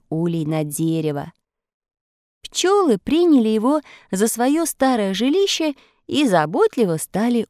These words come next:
устраиваться. Можно себе представить радость женщины, когда она, возвратившись домой, заметила у себя улей.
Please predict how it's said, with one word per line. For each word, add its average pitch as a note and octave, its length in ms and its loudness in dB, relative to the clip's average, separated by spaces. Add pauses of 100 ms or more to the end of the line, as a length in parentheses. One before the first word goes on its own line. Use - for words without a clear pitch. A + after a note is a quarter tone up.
устраиваться. C#3 1040 -4 (920)
Можно D#4 540 2
себе B3 360 -2
представить B3 1040 -4 (420)
радость F3 640 -2
женщины, F3+ 720 0
когда E3 480 0
она, E3+ 340 0 (280)
возвратившись D#3+ 840 -4
домой, F3 560 0 (400)
заметила D#3 960 -2
у F#3 80 -6
себя G3+ 520 -2 (100)
улей. C4+ 560 0